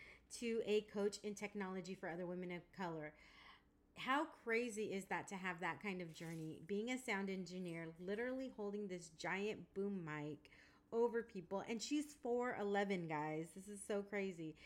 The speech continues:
To now just being such a badass and teaching other women how to harness their badass and really how to thrive in their own lives.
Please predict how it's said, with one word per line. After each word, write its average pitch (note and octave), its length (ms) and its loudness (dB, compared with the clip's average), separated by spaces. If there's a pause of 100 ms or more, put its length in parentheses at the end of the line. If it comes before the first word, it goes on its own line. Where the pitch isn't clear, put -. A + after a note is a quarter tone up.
(260)
To A#3+ 80 0
now G3+ 360 4
just G3+ 220 -8
being F#3+ 220 0
such F#3+ 240 -4
a G#3+ 40 2
badass E3 560 0
and E3 120 -6
teaching G3 320 -6
other F3+ 180 -4
women F3 400 -6 (120)
how E3 240 -4 (240)
to E3+ 280 -4 (720)
harness A3 640 2 (320)
their G#3+ 240 6
badass E3 880 2
and F#3 220 -2 (180)
really G3+ 280 2
how F3 340 -2 (320)
to E3+ 260 -4 (120)
thrive F3 560 2 (100)
in F3 140 -4
their E3+ 180 -2
own D#3+ 220 -2
lives. D#3+ 560 -2